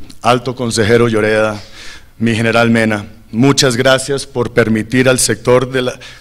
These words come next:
de las tecnologías de la información y las comunicaciones de Colombia poner nuestro granito de arena para salvar vidas humanas, pues a final de cuentas es un claro objetivo de lo que queremos lograr el día de hoy.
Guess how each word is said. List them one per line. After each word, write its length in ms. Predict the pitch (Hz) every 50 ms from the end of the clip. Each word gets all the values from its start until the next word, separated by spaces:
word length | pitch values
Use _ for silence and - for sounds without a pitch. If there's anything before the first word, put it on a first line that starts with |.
| - -
de 80 | 117
las 160 | 113 107 -
tecnologías 720 | - 117 110 113 110 110 107 104 98 127 143 143 143 147 127
de 60 | 131
la 100 | 127 117
información 640 | 113 113 - 117 101 95 104 101 - - 123 123 127
y 60 | 131
las 160 | 127 123 -
comunicaciones 760 | - 113 107 113 110 107 104 110 107 - - 120 123 131 127
de 100 | 127 120
Colombia 560 | - 101 110 120 127 131 135 135 135 139 143 - - - - - - - - -
poner 380 | - 113 120 135 160 185 175
nuestro 340 | 185 190 170 151 - 143 139
granito 400 | 131 127 123 127 139 139 139 147
de 60 | 131
arena 380 | 120 117 113 123 131 135 135 131
para 220 | 131 127 117 113
salvar 520 | - - 113 104 107 110 120 120 120 120 113
vidas 340 | 120 123 117 120 120 -
humanas, 600 | - 104 104 107 110 104 98 - - - - - - - - - - - - -
pues 160 | 120 113 -
a 80 | 117
final 360 | 110 - 127 123 131 135 143 139
de 100 | 139 131
cuentas 560 | - 139 135 135 135 131 147 143 135 - -
es 200 | - 127 127 -
un 120 | 139 131 123
claro 400 | 120 - 139 143 143 147 147 147
objetivo 480 | 135 107 117 113 - - 131 131 131
de 80 | 135 135
lo 120 | 131 117
que 140 | - 117 104
queremos 440 | - 113 110 120 120 127 131 123 110
lograr 360 | 113 107 107 110 113 117 117
el 120 | 117 117
día 240 | 107 110 117 117 104
de 140 | 104 101 101
hoy. 260 | 104 107 92 82 -